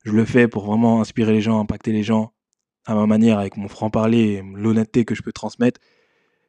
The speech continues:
Et sans prétention, je veux vraiment me dire que ce que moi j'ai réussi dans mon domaine, tout le monde peut le réussir dans son domaine. Donc, euh, vu les retours que j'ai eus, c'est que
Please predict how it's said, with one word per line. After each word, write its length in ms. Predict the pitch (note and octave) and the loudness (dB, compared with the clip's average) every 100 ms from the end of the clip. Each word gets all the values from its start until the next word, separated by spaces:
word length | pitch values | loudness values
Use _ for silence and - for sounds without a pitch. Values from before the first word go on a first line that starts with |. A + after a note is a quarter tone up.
| _ _ | _ _
Et 240 | A2+ G#2+ | 0 2
sans 280 | G2+ - A#2 | 0 -2 -2
prétention, 520 | A2 G#2+ A2+ - A#2+ | 0 2 2 4 2
je 140 | G2 G2 | 2 -2
veux 60 | |
vraiment 520 | F#2 F#2 A#2+ B2 A#2+ A2+ | -2 0 4 4 2 0
me 300 | A2 G#2+ G#2+ | -4 -6 -2
dire 300 | A#2 B2 - | 0 0 0
que 240 | G#2+ G2+ - | -4 -4 -14
ce 100 | - | -2
que 120 | A#2+ | 0
moi 240 | A2 A#2 A2+ | 4 4 2
j'ai 120 | A2 | 2
réussi 340 | A2 G#2+ B2+ | 2 2 0
dans 100 | A2 | 0
mon 120 | G#2+ | 0
domaine, 320 | G#2 A2+ A#2+ A2+ | 2 4 4 2
tout 100 | - | -2
le 60 | A#2 | -2
monde 120 | A#2 | 0
peut 100 | A2+ | -2
le 40 | |
réussir 320 | G#2+ G#2 A#2+ | -4 -4 -6
dans 160 | G#2+ G#2 | -4 -6
son 220 | - A#2 | -2 -2
domaine. 340 | A2 A2 A2 A2 | 0 0 0 -4
Donc, 280 | A2 G#2 A#2 | -10 -6 -6
euh, 140 | G#2 - _ _ _ _ _ _ _ _ | -6 -10 _ _ _ _ _ _ _ _
vu 140 | A#2 C3+ | 2 4
les 100 | C3+ | 4
retours 300 | B2+ C3 - | 2 2 0
que 80 | |
j'ai 100 | A#2 | 2
eus, 160 | B2 C3 | 4 2
c'est 160 | B2+ A2+ | 0 -4
que 400 | A2+ A2 G#2+ | -2 -2 -2